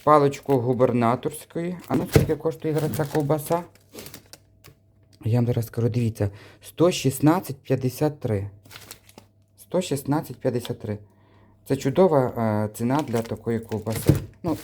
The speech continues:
вона по знижці зараз. Так, на рахунок олії, мої хороші, забіг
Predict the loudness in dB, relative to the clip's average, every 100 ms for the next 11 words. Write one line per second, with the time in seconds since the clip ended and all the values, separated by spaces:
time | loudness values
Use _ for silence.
0 | -4 -4 -2 -4 -4 -8 -12 -12 -14 -16
1 | -20 _ _ _ -20 _ -20 -20 -20 _
2 | -4 -2 4 4 4 2 4 4 4 0
3 | 2 2 4 4 2 0 2 2 0 -4
4 | -2 -2 2 0 -2 -8